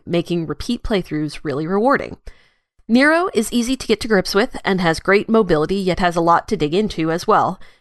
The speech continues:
especially with the new Devil Breaker system that improves his moveset over D M C four and allows for a more dynamic playstyle. Although I can see why some people don't like how they can break off,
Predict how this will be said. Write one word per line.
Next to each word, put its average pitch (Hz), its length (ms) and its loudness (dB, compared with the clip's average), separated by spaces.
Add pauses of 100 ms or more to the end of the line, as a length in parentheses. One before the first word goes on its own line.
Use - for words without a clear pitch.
(100)
especially 233 460 -2
with 208 120 -4
the 190 80 -2
new 180 220 2
Devil 180 320 0
Breaker 160 320 -4
system 170 540 -6
that 196 180 0
improves 247 380 -2
his 269 100 -8
moveset 190 460 0
over 160 180 -4
D 160 160 -6
M 175 140 -2
C 240 160 -4
four 185 420 2
and 180 140 -2
allows 156 320 0
for 160 140 -4
a 156 40 -2
more 180 220 0
dynamic 156 480 -2
playstyle. - 600 -6 (680)
Although 226 180 4
I 240 80 2
can 233 140 -4
see 359 200 2
why 320 180 2
some 269 260 0
people 190 260 0
don't - 280 0
like 180 200 0
how 180 140 2
they 170 80 -4
can 175 160 -6
break 151 240 -4
off, 233 260 2